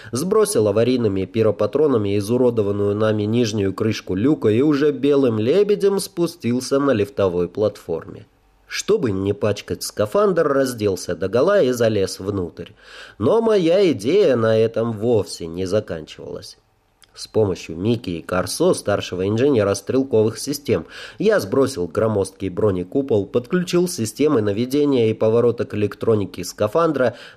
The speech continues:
а все мое оружие к стационарным генераторам и системам охлаждения.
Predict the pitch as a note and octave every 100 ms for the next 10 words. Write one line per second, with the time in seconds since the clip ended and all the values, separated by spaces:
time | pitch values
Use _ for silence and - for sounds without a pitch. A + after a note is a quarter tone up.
0 | - A2+ B2+ A2+ - G#2+ F2+ F#2 G2 F#2
1 | F2+ C3+ G#3 D#3+ C3+ A2 - - A#2 A2+
2 | G#2+ G#2 B2 G#2+ G2 F#2 G2 F2+ A2 C3+
3 | A#2 G#2+ G2+ G#2 - G#2 - G2 F#2 F#2
4 | G2 G#2 G2+ F2 F2 D#2 D2+